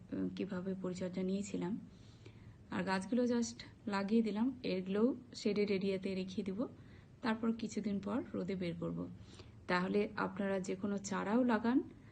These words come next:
বা চারা করেন, চারা করবেন বর্ষার সময় আর চারা লাগাবেন, আহ, আগস্টে একেবারে কমপ্লিট করে ফেলবেন,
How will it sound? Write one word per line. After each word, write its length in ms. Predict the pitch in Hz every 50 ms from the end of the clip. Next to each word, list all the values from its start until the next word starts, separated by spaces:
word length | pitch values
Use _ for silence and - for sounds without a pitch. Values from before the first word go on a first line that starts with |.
| - - - - -
বা 520 | - 180 175 180 175 175 175 175 175 180 180 -
চারা 240 | - 190 185 196 220
করেন, 320 | 226 - 208 202 214 269 381 427 - - - - - - - - - - - - - - -
চারা 240 | - 196 190 202 220
করবেন 480 | 214 240 247 233 226 247 262 262 269 269 - - 196 185
বর্ষার 300 | 202 196 190 190 226 220
সময় 340 | 226 - 240 240 277 302 - -
আর 100 | 196 190 -
চারা 240 | - 185 185 185 185
লাগাবেন, 460 | 185 185 180 185 185 190 233 277 381
আহ, 880 | 427 - - - - - - - - - - - 208 190 190 190 190 - - - -
আগস্টে 600 | - 190 185 180 190 185 190 185 - 254 320 - - -
একেবারে 380 | 196 185 - 185 190 202 247 269
কমপ্লিট 440 | 269 247 208 196 - - 214 214
করে 180 | - - 226 226
ফেলবেন, 380 | 226 226 220 214 202 226 285